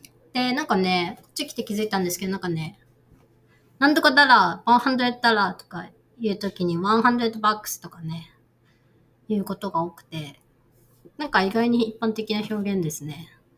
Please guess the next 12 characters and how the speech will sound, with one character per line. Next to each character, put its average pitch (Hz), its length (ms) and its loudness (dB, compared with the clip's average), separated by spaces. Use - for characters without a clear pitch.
バ 170 80 -4
ッ - 200 -16
ク - 80 -18
ス。 - 260 -16
あ、 220 60 -6
で 254 80 6
も 214 100 8
綴 269 360 2
り - 60 -2
違 214 120 -6
う 185 180 0
な。 165 200 -2